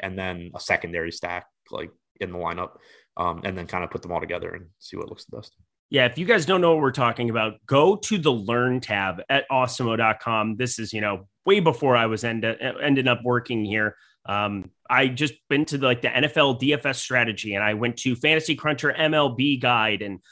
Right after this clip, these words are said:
Speaker 2: I went to all these different tabs that existed on the Learn portion of the Awesemo page, and I just watched Alex, uh, build lineups.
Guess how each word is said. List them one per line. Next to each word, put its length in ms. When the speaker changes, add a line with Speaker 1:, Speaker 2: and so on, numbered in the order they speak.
Speaker 2:
I 40
went 120
to 80
all 160
these 200
different 280
tabs 560
that 160
existed 560
on 220
the 180
Learn 520
portion 480
of 100
the 60
Awesemo 480
page, 380
and 100
I 60
just 180
watched 300
Alex, 460
uh, 160
build 440
lineups. 580